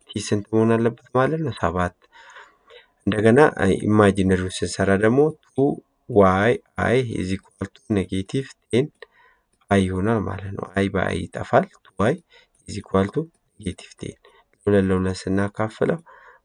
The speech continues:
ዋይ is equal to negative five ይሆናል ማለት ነው። ስለዚህ፣ አ፣ is equal to seven and y is equal to negative five ማለት ነው።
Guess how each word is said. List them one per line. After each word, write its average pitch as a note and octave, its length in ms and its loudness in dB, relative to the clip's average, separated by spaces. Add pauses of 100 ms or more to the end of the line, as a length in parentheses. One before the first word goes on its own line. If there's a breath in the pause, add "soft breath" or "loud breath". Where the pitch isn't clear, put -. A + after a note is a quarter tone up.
ዋይ G2 180 8
is F2+ 140 2
equal G2+ 300 -8
to D3 140 2 (180)
negative F#2+ 460 -6
five G1+ 380 -4
ይሆናል - 420 -8
ማለት - 280 -14
ነው። - 180 -20 (1300 soft breath)
ስለዚህ፣ A#2 420 0 (200)
አ፣ F2+ 200 -6 (440)
is G2+ 140 2
equal G#2 300 4
to - 160 -6
seven A#2 380 4
and G#2+ 240 0 (280)
y F#2+ 140 4
is F2+ 140 0
equal G2+ 280 -2
to F3 200 -6
negative G#2 520 -2 (320)
five E2+ 400 -2 (120)
ማለት E2+ 340 -8
ነው። - 80 -20